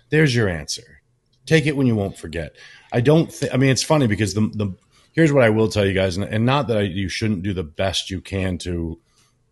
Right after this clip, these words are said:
you know, peak yourself, but the best guys that I've ever talked to, that's, it's not even a subject of conversation.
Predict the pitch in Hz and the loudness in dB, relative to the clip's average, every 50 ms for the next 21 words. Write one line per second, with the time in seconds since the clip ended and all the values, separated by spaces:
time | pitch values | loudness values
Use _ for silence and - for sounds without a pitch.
0 | _ _ _ _ - 123 117 92 82 78 80 78 - _ _ _ _ _ _ _ | _ _ _ _ -2 0 0 0 0 -2 -4 -8 -10 _ _ _ _ _ _ _
1 | _ _ _ _ _ _ _ _ _ _ _ _ _ _ _ - - - - 147 | _ _ _ _ _ _ _ _ _ _ _ _ _ _ _ -12 -8 -2 2 2
2 | 151 - - - - - - - - 95 98 85 - - - 156 135 104 87 82 | 2 2 0 -6 -14 -14 -16 -12 -6 -4 -2 0 0 2 2 4 4 2 2 0
3 | - - - - - - - - - - - _ _ _ - 117 - 120 101 90 | -4 -10 -16 -16 -20 -20 -20 -20 -20 -20 -20 _ _ _ -6 -4 -2 -2 -2 0
4 | - 117 131 131 - - - - 120 113 113 110 98 - - - - 90 104 98 | 0 0 2 2 0 -2 -2 -2 0 2 2 2 0 -4 -8 -12 -10 -8 -6 -4
5 | 92 95 95 82 - - 95 101 90 107 110 107 - - 104 98 90 - - - | -4 -4 -4 -6 -6 -6 -6 -6 -4 -2 -4 -4 -4 -2 -2 -2 -2 -2 -4 -4
6 | 113 110 113 117 95 - _ _ _ _ _ _ _ _ _ _ _ _ _ _ | -2 -2 0 -2 -2 -6 _ _ _ _ _ _ _ _ _ _ _ _ _ _
7 | _ _ _ _ _ _ _ _ _ _ _ _ - - 101 98 - - - _ | _ _ _ _ _ _ _ _ _ _ _ _ -6 -4 -4 -4 -6 -10 -14 _
8 | _ _ _ _ - 107 - - 113 110 107 104 98 90 95 87 - - 101 92 | _ _ _ _ -14 -12 -8 -6 -2 -2 -2 -2 -2 -4 -6 -6 -6 -4 -6 -6
9 | 82 87 90 85 85 - - 85 82 80 78 76 - 78 71 - - - 64 | -4 -6 -8 -10 -10 -12 -10 -8 -8 -6 -6 -8 -8 -8 -8 -10 -10 -14 -16